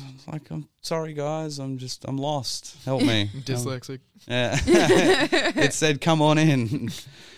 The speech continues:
Speaker 1: You know, so I, I love doing that sort of stuff more, and it, it helps me check out from all that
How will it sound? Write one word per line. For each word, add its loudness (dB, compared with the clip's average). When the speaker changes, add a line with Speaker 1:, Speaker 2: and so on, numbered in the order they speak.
Speaker 1:
You -4
know, 0
so -2
I, 4
I 2
love 4
doing 2
that 0
sort -6
of -4
stuff -8
more, -4
and -2
it, -4
it -2
helps -2
me -4
check -4
out -4
from -4
all -6
that 0